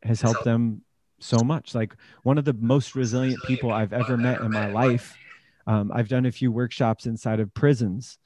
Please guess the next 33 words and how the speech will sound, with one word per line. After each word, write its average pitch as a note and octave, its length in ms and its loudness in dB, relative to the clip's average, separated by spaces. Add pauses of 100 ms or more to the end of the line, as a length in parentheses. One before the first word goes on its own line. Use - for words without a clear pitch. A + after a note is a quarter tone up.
(320)
And A2 120 -2
so A#2 480 2
I, A2 220 0 (100)
I A#2 100 2
met B2 220 2
this C3 200 -2
guy A#2+ 300 0
in A#2+ 100 2
a A#2 60 2
prison. A#2 360 0
His A2 160 2
name's A2 280 -2
Larry. A2+ 460 2 (840)
And A2+ 560 2 (480)
we C3 100 4
became B2 380 0
good A2 200 -2
friends. D3 400 0
We A#2 140 0
stayed A2 260 0
in A2+ 100 0
touch A2+ 280 -4
through A2 140 -6
email. C#3+ 560 2 (500)
And A2+ 400 2 (420)
about A#2 320 -6
a A#2 60 -4
year D#3 240 2
ago, B2+ 240 -2
he A2+ 160 -6
got A2+ 260 -2
released, B2+ 560 0 (120)
and A2 520 0